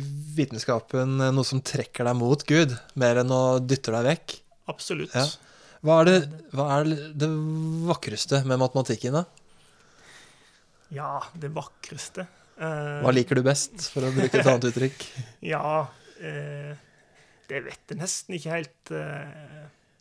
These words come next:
Speaker 2: Jeg synes jo det at, eh, en kan, eh, ved hjelp av relativt enkle modeller beskrive veldig avanserte ting,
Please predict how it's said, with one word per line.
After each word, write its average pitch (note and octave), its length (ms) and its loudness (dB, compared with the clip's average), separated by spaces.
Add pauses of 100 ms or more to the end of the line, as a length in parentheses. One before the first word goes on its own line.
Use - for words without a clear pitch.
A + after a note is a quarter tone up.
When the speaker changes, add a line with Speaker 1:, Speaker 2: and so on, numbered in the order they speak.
(180)
Speaker 2:
Jeg - 160 -16
synes D#3 220 -8
jo F3+ 100 4 (720)
det D3 260 0
at, - 360 -6
eh, D3 360 -4 (460)
en D#3 160 -6
kan, D3+ 240 -8 (160)
eh, D3 240 -10
ved D3+ 160 -10
hjelp C3 460 -14
av D3+ 260 -2
relativt C#3+ 420 -8
enkle D3 500 -6
modeller C#3+ 600 -6
beskrive C#3 720 -6 (280)
veldig C#3+ 300 -4
avanserte - 800 -6
ting, G3 240 -4